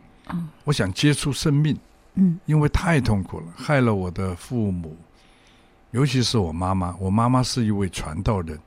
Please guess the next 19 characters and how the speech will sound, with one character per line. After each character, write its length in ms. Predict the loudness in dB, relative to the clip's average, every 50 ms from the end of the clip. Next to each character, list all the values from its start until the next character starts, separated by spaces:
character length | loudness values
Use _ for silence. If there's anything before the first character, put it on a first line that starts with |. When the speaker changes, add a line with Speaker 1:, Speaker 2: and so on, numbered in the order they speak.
| _ -20 -20 -20 -20 -14 -4
Speaker 2:
有 100 | 0 2
人 80 | 2 4
说 140 | 2 2 -2 -2 -2
：“哇， 340 | -2 0 0 0 -2 -4 -8 -14 -20 _ _ -10 -4
传 240 | 0 2 4 4 6
道 120 | 6 8
人 140 | 8 8 6
的 100 | 4 4
儿 140 | 4 4 2
子 160 | 2 0 -2
都 160 | 0 0 0
吸 260 | 0 0 0 0 0 0
毒 240 | 0 -2 -2 0
吗？” 160 | 2 2 2 0 -4 -12 -20 -20 -6 -4
那 80 | -4
就 160 | -2 0 -2
说 300 | -2 -2 0 0 2 4
明 200 | 4 4 4 4
呢， 140 | 4 2 2